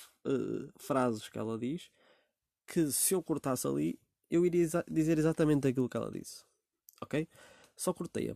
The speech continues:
primeira parte, a primeira, a par-, a primeira parte são tipo, primeira parte. Isto já, depois há um intervalo, depois, eh, a publicidade e depois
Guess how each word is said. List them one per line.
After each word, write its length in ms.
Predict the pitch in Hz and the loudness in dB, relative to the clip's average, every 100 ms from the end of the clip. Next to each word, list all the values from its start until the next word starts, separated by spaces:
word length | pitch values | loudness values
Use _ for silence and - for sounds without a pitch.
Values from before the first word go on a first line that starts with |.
| - | -6
primeira 300 | 135 139 147 | -2 0 -2
parte, 340 | - - - - | -6 -8 -8 -10
a 40 | |
primeira, 280 | - 90 - | -8 -8 -8
a 60 | - | -10
par-, 180 | - 113 - | -8 -10 -8
a 40 | |
primeira 260 | - 110 104 | -6 -6 -6
parte 360 | 113 113 - | -8 -8 -10
são 180 | - 101 | -10 -10
tipo, 680 | - - 50 50 50 - - - 113 _ - - - | -10 -14 -12 -10 -10 -12 -14 -16 -20 _ -16 -14 -12
primeira 260 | - 67 - | -8 -8 -8
parte. 380 | - - - - _ _ - - _ | -12 -14 -16 -20 _ _ -20 -20 _
Isto 140 | - | -12
já, 180 | 82 - _ _ _ | -12 -12 _ _ _
depois 220 | - 98 | -14 -10
há 40 | |
um 80 | 98 | -8
intervalo, 440 | 104 104 98 131 185 _ | -6 -4 -4 -6 -10 _
depois, 380 | - 98 - - - - _ _ _ _ - 50 | -12 -12 -12 -16 -20 -20 _ _ _ _ -14 -10
eh, 480 | 50 50 50 - - | -8 -8 -10 -12 -12
a 40 | |
publicidade 600 | - 92 95 90 92 107 | -12 -10 -8 -8 -6 -6
e 40 | 104 | -8
depois 480 | 104 107 104 - | -8 -6 -6 -10